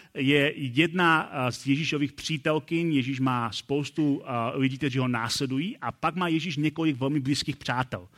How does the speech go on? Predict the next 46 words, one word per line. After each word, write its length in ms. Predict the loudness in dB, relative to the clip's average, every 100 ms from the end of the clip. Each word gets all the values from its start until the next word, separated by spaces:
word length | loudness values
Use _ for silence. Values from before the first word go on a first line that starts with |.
| -20 -14
se 100 | -8
kterými 300 | -4 0 0
tráví 340 | 0 -2 -2 -2
čas. 400 | -4 -4 -4 -6 -8 -20 -12
A 240 | -4 -2 0
Ježíš 300 | 0 -2 0
má 300 | 2 2 2 -6 -2
různé 520 | 0 4 6 6 4
skupiny 360 | 2 2 6
lidí 220 | 6 6 2
kolem 300 | 0 2 2
sebe. 360 | 0 -2 -4 -4
Následují 520 | 0 2 4 6 4
ho 100 | 4
stovky, 520 | 2 2 0 -2 0
někdy 200 | 0 0
tisíce 460 | -2 0 0 2 4
lidí, 240 | 4 2
když 160 | -2 2
Ježíš 300 | 2 2 -2
káže 440 | 2 2 2 2
a 100 | 0
vyučuje 600 | 0 0 0 0 0 2
a 160 | 0 0
uzdravuje 640 | 0 0 0 0 2 2
a 100 | 0
dělá 280 | 0 0 0
spoustu 320 | 0 -4 -2
věcí. 300 | 0 0 0 -4 -10 -4
Kolem 220 | 0 2
něho 160 | 4 4
se 120 | 2
točí 340 | 0 -2 0 -4 -6
fůra 420 | 0 4 6 6
lidí. 240 | 6 4
Ježíš 200 | 0 2
je 100 | 2
známý, 480 | 2 4 4 4 4
je 80 | 4
populární, 800 | 2 -2 2 4 4 4 2 2
je 120 | 2
oblíbený 600 | 0 -2 -2 2 2 2
a 100 | 2
je 140 | 2 2
velmi 360 | 2 0 0
žádaný. 600 | 0 0 0 0 -2 -4